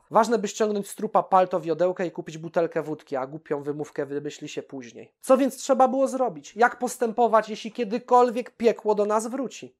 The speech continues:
I tu po raz ostatni przywołam Aronsona. Trzeba było do nich strzelać. Pokazać, że nie ma na to pozwolenia. Że jeśli polujesz na ludzi, chłopaki z Kedywu zapolują na ciebie. Bo zdrajca to zdrajca. Nieważne, kogo morduje.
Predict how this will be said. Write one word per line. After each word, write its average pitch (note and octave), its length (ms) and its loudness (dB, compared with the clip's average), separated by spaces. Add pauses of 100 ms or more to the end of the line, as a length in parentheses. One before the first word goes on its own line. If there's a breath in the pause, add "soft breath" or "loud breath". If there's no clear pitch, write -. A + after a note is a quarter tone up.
(100)
I B3 60 -10
tu C#4+ 120 -2
po C4+ 120 2
raz B3 260 6
ostatni A3+ 680 0 (100)
przywołam G#3+ 520 6
Aronsona. D#3 720 0
Trzeba F#3 320 -2
było E3+ 220 -4
do D#3 120 -4
nich D3+ 180 -10
strzelać. - 680 -10 (140)
Pokazać, F#3+ 440 2
że E3+ 260 -2 (220 soft breath)
nie G#3 120 0
ma G3 120 2
na F3 100 0
to F3 120 -4
pozwolenia. D#3 640 -2 (100)
Że D#3+ 140 4
jeśli A#3 240 4
polujesz A3 400 2
na G#3 140 2
ludzi, G3+ 460 -4
chłopaki G#3+ 460 4
z - 100 -6
Kedywu G3+ 400 0
zapolują G3 460 0
na F#3 140 -4
ciebie. B2 400 -6 (120)
Bo A#3 120 2
zdrajca C#4 360 4
to D4 120 -4
zdrajca. B3+ 480 0 (300)
Nieważne, G#3+ 380 2
kogo D3 240 -4
morduje. B2+ 480 -10